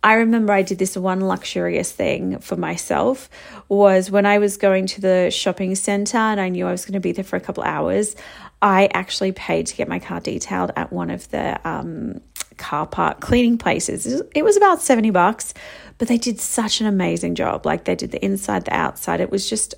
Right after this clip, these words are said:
it looked so beautiful and it felt like a new car. It just felt amazing. Um, so f-, that is definitely um, something that I've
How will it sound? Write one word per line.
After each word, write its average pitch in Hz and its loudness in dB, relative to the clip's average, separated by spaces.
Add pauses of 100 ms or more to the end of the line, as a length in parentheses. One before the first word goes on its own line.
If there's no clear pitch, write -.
(120)
it 196 0
looked 196 -2
so - -2
beautiful 185 -4 (400)
and 214 4
it - 0
felt - 4
like 190 2
a 196 -4
new 180 -2
car. 180 -4
It - -6
just - -6
felt - -4
amazing. - -4 (420)
Um, 196 4
so 214 4
f-, 208 2 (120)
that 214 4
is 214 2
definitely 196 -4 (800)
um, 185 -2
something - -6
that 175 0
I've 160 -4